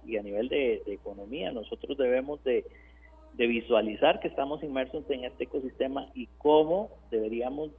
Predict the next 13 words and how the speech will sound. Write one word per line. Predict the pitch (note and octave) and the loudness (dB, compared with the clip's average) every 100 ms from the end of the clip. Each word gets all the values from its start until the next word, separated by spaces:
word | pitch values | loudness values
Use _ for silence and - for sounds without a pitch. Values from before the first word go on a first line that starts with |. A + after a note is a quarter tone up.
| - | -4
de | A#2+ B2 D3 - - - - | 0 0 -2 -6 -18 -20 -8
planificar | B2+ A#2 A2 G#2 G#2+ A#2 - | -4 -4 -4 -4 0 0 0
todo | - C#3 C3+ D#3+ - | 2 4 4 0 -2
basado | A2+ - C#3+ D3 D3 - - | -4 2 6 6 4 0 -8
en | B2 A#2+ B2+ | -8 -8 -6
un | B2+ C#3 D3+ D#3 - - A2 | -6 -6 -8 -12 -16 -20 -20
esquema | - - A#2+ B2 C3+ | -18 -4 -2 -2 -4
sostenible, | D3 - - F2 G2 G#2 F2+ F2+ | -6 -10 -10 -12 -8 -10 -12 -10
¿no? | A#2+ A3 - - - - | -10 -10 -16 -20 -16 -6
Que | A#2 | -4
nos | A2+ | -4
permita | - G#2+ G#2+ C#3+ D#3 F3 E3+ | -2 -2 0 -2 2 2 4
desarrollarnos, | G#2+ - F#2 F#2+ F#2+ D3 F#3+ B2 G#3 - | -2 -2 -2 -2 2 4 4 0 -8 -10